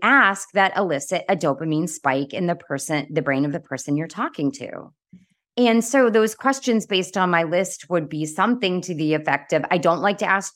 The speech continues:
people if they have children because I don't have children. And then it's this weird conversation about, "Well, why don't you have children? You've been married for twenty years." So I don't ask about children, but I do ask about pets, you know? And a lot of times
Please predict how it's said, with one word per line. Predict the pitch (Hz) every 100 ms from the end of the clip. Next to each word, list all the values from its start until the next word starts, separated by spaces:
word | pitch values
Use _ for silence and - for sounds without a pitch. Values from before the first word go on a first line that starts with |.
| -
people | 196 180
if | 165
they | 160
have | 151 151
children | - 147 160 170
because | 170 151
I |
don't | 139 139 139 -
have | 147
children. | - 131 131 131 131
And | 135 131
then |
it's | 131 117 -
this | 139 -
weird | 127 127
conversation | 131 127 143 131 143
about, | 156
"Well, | 143
why | 131 139
don't | 151 151
you | 160
have | 147
children? | 226 175
You've | 131
been | 131
married | 139 170 170
for | 131
twenty | - 123
years." | 117 -
So |
I | 123
don't | 151 254
ask | 240 208
about | 180 156
children, | 214 156
but | 127
I |
do | 135 185
ask | 165 151
about | 139 127 -
pets, | 180 - _ - _ - 196
you |
know? | 196 170 156 -
And | 247
a | 247
lot | 254 392
of | 330
times | 233